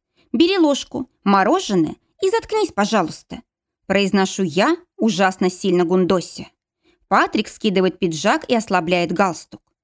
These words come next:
Закатывает рукава рубашки и выходит из комнаты.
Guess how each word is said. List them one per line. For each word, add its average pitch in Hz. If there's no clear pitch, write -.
Закатывает 359
рукава 190
рубашки 214
и 214
выходит 190
из -
комнаты. 165